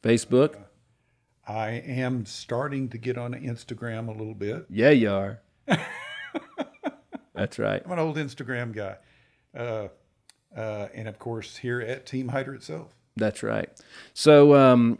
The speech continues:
Speaker 1: Team Hyder's all, on all social media platforms at Team Hyder, except for Twitter. It's h-, at Hyder Team. Thanks, Twitter.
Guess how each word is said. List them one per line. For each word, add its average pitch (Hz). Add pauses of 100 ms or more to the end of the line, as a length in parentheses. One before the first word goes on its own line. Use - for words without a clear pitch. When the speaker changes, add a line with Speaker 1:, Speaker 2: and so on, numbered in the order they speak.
(380)
Speaker 1:
Team 175
Hyder's 147
all, 139
on 135
all 135
social 131
media 127
platforms 120 (100)
at 135
Team 135
Hyder, 135
except 202
for 190
Twitter. 143
It's -
h-, -
at 127
Hyder 127
Team. 120 (260)
Thanks, 127
Twitter. 127